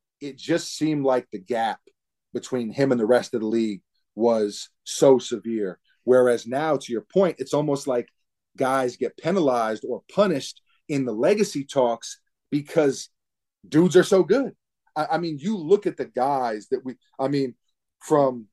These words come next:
uh, you know, Giannis and K D and Steph, and the fact that they're all in the league, they're all, like,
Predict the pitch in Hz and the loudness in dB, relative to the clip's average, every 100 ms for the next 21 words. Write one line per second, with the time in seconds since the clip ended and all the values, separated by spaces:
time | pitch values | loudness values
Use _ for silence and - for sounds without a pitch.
0 | _ _ _ _ _ _ _ _ 131 120 | _ _ _ _ _ _ _ _ -4 -2
1 | 113 104 98 135 120 101 92 139 135 127 | -4 -6 -8 -6 -6 -6 -2 0 0 -2
2 | 101 - 101 - 160 139 131 131 120 107 | -4 -10 -14 -2 2 2 2 -2 -2 -2
3 | 101 - - 160 135 117 - 123 113 98 | -4 -6 -2 2 2 0 -4 -8 -6 -10
4 | _ _ _ _ - 120 - 151 165 - | _ _ _ _ -4 -4 2 2 2 2
5 | 156 135 - _ _ _ 131 123 - 143 | 0 0 -2 _ _ _ -2 -2 2 6
6 | 165 170 151 131 117 139 165 107 - _ | 6 4 -2 -8 -8 -6 -8 -10 -14 _
7 | _ _ _ _ 95 127 127 151 151 175 | _ _ _ _ -2 -2 0 2 6 6
8 | 175 151 139 131 | 6 2 -4 -10